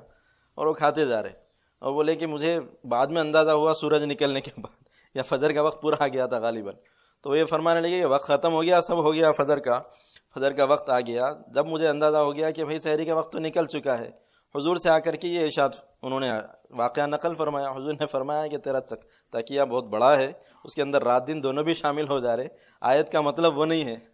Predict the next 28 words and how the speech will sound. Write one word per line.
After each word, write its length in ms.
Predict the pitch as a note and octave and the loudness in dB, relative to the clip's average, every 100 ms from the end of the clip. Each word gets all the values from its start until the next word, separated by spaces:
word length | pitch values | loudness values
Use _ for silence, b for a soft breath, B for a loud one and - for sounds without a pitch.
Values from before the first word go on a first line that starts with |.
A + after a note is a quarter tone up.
| _ | _
آیت 200 | C#3 D#3 | -2 -2
کا 120 | D#3+ D#3 | -2 -2
مطلب 360 | - D3+ C#3 | -2 -2 -2
یہ 240 | B2+ A2+ B2+ | -2 -4 -6
ہے، 100 | C#4+ b b b _ | -10 b b b _
طلوع 360 | C#3+ D3+ D#3+ F#3 | -4 2 2 2
صبح 240 | F3 E3 D3+ | 0 -2 2
صادق 320 | C#3+ E3 E3 | 2 2 -2
مراد 240 | C#3+ C#3 | 2 4
ہے، 100 | C3 | 4
اس 220 | B2 G#2+ - | -2 -4 -10
سے 100 | F#2 _ b b b | -16 _ b b b
واضح 280 | A2+ B2 D#3 | 2 4 4
ہو 140 | F3+ F3 | 2 4
جانے 240 | E3 D#3 | 2 0
سے 100 | D3 | -4
مراد، 200 | C#3 C3+ | -2 -2
مطلب 400 | B2+ B2+ C3 A#2+ | -4 -6 -6 -6
یہ 180 | A#2 A#2 | -6 -4
ہے 120 | C3 | -4
کہ 100 | D#3+ | -4
سفید 420 | D#3 C3+ D3+ D3+ | -4 0 0 2
دھاگا 300 | C#3+ C#3 D3 | 2 4 2
سیاہ 280 | C#3+ C#3 C#3 | 0 0 2
دھاگے 280 | C3 B2+ C3+ | 2 -2 -4
کے 100 | C#3 | -6
مقابلے 520 | C3 B2+ B2+ B2+ A#2+ | -6 -2 0 0 -4
میں، 200 | A#2+ | -6